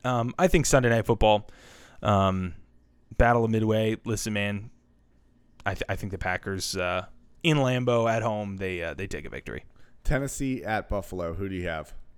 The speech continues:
Speaker 1: Uh, the Bills. Bills are, are gonna win this game. T-, Tennessee are just, I just don't trust them. I, I don't know how you can trust Tennessee really in, in any capacity. Um, offensively, defensively, they were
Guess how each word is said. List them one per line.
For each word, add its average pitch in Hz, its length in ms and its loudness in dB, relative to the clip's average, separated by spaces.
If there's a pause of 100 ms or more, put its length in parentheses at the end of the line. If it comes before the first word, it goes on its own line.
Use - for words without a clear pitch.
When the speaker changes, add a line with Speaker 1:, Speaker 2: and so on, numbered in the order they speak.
(960)
Speaker 1:
Uh, 147 180 8
the 147 60 4
Bills. - 320 0 (200)
Bills - 360 -6
are, 101 220 -6
are 107 120 -4
gonna 107 180 -4
win 107 140 -4
this 101 140 -6
game. 110 200 -2
T-, - 120 -4
Tennessee 175 500 4
are 117 80 10
just, 110 200 0
I 135 100 2
just - 240 0
don't 123 160 6
trust - 300 0
them. 90 120 -2
I, 110 120 2
I 151 100 6
don't 175 200 4
know 131 500 8 (540)
how 139 340 6
you 131 200 2
can 117 400 2 (180)
trust - 340 4
Tennessee 101 560 0
really 92 360 -2
in, 73 100 -8
in 90 140 -8
any 82 160 -8
capacity. 85 720 -4 (140)
Um, - 340 -8
offensively, 113 840 0 (420)
defensively, 131 720 4
they 107 180 0
were 101 200 -4